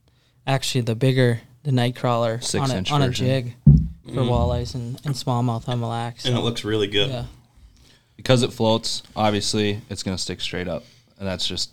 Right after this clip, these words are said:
Speaker 2: I mean, when it's on the bottom, you don't even have to jig or do anything.
Speaker 3: Yep.
Speaker 2: That tail is just so buoyant that it's moving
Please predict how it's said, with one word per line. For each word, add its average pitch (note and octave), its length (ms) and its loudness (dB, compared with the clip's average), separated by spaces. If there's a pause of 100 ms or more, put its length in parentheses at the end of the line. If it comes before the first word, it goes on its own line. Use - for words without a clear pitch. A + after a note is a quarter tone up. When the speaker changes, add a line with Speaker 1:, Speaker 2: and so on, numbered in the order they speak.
(200)
Speaker 2:
I F#2+ 40 -8
mean, F2+ 260 -4
when A2+ 200 2
it's - 180 0
on G#2+ 200 0
the G#2 80 0
bottom, F#2 560 0
you G2 120 -2
don't G#2 120 4
even G2+ 140 4
have F#2 160 0
to F2+ 340 0 (720)
jig F#2 320 -2
or E2 280 -4
do F#2 140 -2
anything. E2+ 400 -4
Speaker 3:
Yep. E2+ 80 -10 (340)
Speaker 2:
That F2+ 160 -8
tail F#2 300 -2
is E2+ 100 -6
just F2 140 -10
so F2 160 -6
buoyant E2+ 460 -6
that E2+ 120 -6
it's F2 160 -8
moving F2+ 460 -4